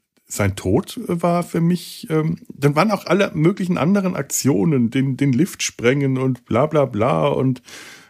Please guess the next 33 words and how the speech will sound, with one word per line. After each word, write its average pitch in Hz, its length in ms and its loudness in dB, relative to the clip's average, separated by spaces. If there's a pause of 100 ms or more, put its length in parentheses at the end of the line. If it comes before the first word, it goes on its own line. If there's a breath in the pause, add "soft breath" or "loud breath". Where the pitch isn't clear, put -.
(160 loud breath)
äh, 135 280 0 (120)
der, - 140 -4
der 147 140 2
konnte 196 280 0
sich - 240 -4
ab 160 100 -2
dem 165 240 0
Punkt 196 280 0
bei 156 100 4
mir 147 220 2
nicht 156 280 -2
mehr 143 220 2
redeemen, 127 920 0
wie 107 60 -6
man 110 160 2
so 95 160 -2
schön 95 260 2
sagt. 87 340 -4
Der 90 100 -4
war 90 140 -2
da 98 140 2
tot 104 420 0 (160)
und - 100 -14
als - 120 -16
er 87 80 -12
gestorben 104 500 -2
ist, - 380 -4 (1000 soft breath)
hab 98 280 -8
ich - 280 -12 (480)
keine 123 540 0 (100)
Rührung 107 360 2
gehabt. 98 360 -4
Denn - 220 -4